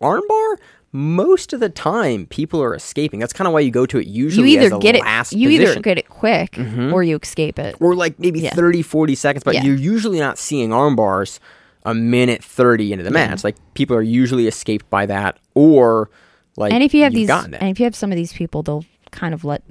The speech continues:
Speaker 2: the arm bar, they'll let their arm get pretty mangled before
Speaker 1: Yeah.
Speaker 2: to just get out of
Speaker 1: So
Speaker 2: it.
Speaker 1: I thought it was interesting.
Speaker 2: Yeah.
Speaker 1: It was interesting to see Casey and Andy Varela going for the arm bar, um, especially when Varela had, like, the back. I think Varela goes for back once. I could be incorrect
Speaker 2: Yeah.
Speaker 1: in, in,
Speaker 2: No, I
Speaker 1: in
Speaker 2: think
Speaker 1: that.
Speaker 2: they, they didn't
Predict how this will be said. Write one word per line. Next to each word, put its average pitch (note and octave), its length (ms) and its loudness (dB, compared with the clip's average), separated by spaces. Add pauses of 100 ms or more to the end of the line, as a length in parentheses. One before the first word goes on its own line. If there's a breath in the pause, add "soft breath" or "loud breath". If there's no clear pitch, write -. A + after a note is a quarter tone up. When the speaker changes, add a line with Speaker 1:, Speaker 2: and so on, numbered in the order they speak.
(100)
Speaker 2:
the - 80 -8
arm D#3 260 -8
bar, D#3 320 -8 (100)
they'll F#3 140 0
let F#3 200 0
their - 160 -6
arm D3+ 260 -6
get - 240 -10 (200)
pretty E3+ 200 -8
mangled C#3+ 480 -6
before - 200 -6
Speaker 1:
Yeah. - 160 -2 (140)
Speaker 2:
to - 120 -10 (120)
just - 280 -4
get D3+ 140 -4
out D3 180 -4
of - 80 -12
Speaker 1:
So - 120 -2
Speaker 2:
it. - 40 -8
Speaker 1:
I D3+ 40 -6
thought E3 120 2
it F3+ 40 2
was D3 100 -2
interesting. D#3 380 -4
Speaker 2:
Yeah. E3 80 4
Speaker 1:
It - 20 4
was C#3 240 0
interesting F3+ 320 -2
to D3 80 -6
see C#3+ 100 -4
Casey C#3 680 -4 (280)
and C3 320 0
Andy A2+ 240 2
Varela G#2 440 -2
going A2+ 400 -2
for A2+ 200 -2
the G2 160 -6
arm E3 220 0
bar, E2+ 300 -4 (260 soft breath)
um, G#2+ 220 0
especially E3+ 320 -2
when B2+ 120 0
Varela G#2+ 380 0
had, A2+ 240 0
like, G2+ 160 -4
the A2+ 80 -6
back. A2+ 180 0
I D3+ 40 -4
think - 200 -6
Varela G#3 220 2
goes D3+ 160 2
for B2+ 100 -4
back G#2+ 240 -2
once. G2 400 -10
I - 60 -12
could D3 220 -8
be A#2+ 100 -2
incorrect G#2+ 320 -4
Speaker 2:
Yeah. D3+ 240 -2
Speaker 1:
in, G#2 80 -6
in, G2+ 160 -6
Speaker 2:
No, G3+ 140 4
I F#3+ 60 4
Speaker 1:
in G#3 40 -2
Speaker 2:
think A3+ 160 -2
Speaker 1:
that. G#3 60 0
Speaker 2:
they, G3 280 2
they G#3 140 -2
didn't A3+ 220 0